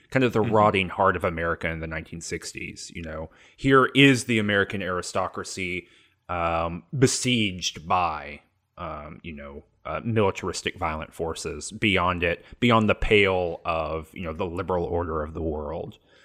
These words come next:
Speaker 1: Um, so, you know, it, it's all of those things. So it's, it's very interesting that these two things are running into one another because it's
Speaker 2: Mm-hmm.
Speaker 1: an American myth-, mythological moment, I think.
Speaker 2: Yes.
Speaker 1: Running into <laughs> apparently the Lord of the Rings.
Speaker 2: Yeah,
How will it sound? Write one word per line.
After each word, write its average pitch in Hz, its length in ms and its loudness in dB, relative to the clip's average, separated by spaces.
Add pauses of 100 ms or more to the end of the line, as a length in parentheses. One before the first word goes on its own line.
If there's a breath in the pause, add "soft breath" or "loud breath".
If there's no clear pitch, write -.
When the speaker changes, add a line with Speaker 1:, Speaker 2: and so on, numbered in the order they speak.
(220 soft breath)
Speaker 1:
Um, 80 240 -8
so, 107 140 0
you 87 160 0
know, 76 220 -10 (340)
it, 143 180 4
it's - 160 4
all 139 380 10
of 110 100 4
those 107 220 6
things. 92 260 2
So 139 80 4
it's, - 380 2
it's 117 480 -2
very 147 240 8
interesting 127 500 2
that 95 160 2
these 95 160 -4
two 98 100 -4
things 95 240 -6
are 92 60 -2
running 95 220 0
into 180 180 4
one 107 140 4
another 92 260 0
because 95 300 -2
it's 147 300 2
Speaker 2:
Mm-hmm. - 100 -6
Speaker 1:
an 113 80 0
American 107 600 2
myth-, 98 240 -2
mythological 98 680 0
moment, 78 540 -12 (300)
I 98 120 2
think. 78 380 -8
Speaker 2:
Yes. 104 500 0
Speaker 1:
Running 117 360 6
into 147 400 6
<laughs> - 180 0
apparently 156 420 6
the 131 80 6
Lord 131 160 6
of 120 80 4
the 110 60 6
Rings. 95 100 4
Speaker 2:
Yeah, 80 160 2